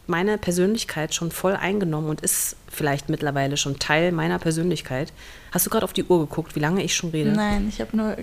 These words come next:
Speaker 2: gehofft, dass es läuft.
Speaker 1: Ach so. Ähm, ja, und das ist, ähm, ich, ich muss das jetzt mal, ich mu-, ich, und ich weiß das ja schon lange mit mir, dass das immer, ähm, auch im Beruf schwierig ist und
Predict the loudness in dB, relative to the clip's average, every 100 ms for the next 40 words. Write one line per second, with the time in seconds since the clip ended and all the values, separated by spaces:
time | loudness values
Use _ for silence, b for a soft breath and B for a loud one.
0 | -2 0 0 -2 -2 -4 -4 -4 -2 0
1 | 2 0 -4 -4 -2 0 0 -2 -8 -14
2 | B B B B B B 4 6 8 8
3 | 6 6 4 0 -10 -20 -20 -20 -20 -20
4 | -20 -20 -20 -20 -18 -18 2 6 8 8
5 | 4 -2 0 2 2 2 2 0 2 2
6 | 4 2 0 -2 0 2 2 2 0 2
7 | 2 2 0 0 0 0 -2 0 0 2
8 | 4 6 6 4 4 2 2 0 2 2
9 | 4 4 4 0 -2 -2 0 2 2 2
10 | 0 -2 -2 -2 0 0 0 0 -6 -4
11 | -2 0 0 0 0 0 -2 -2 -4 -4
12 | -2 0 2 2 0 0 0 0 0 0
13 | 0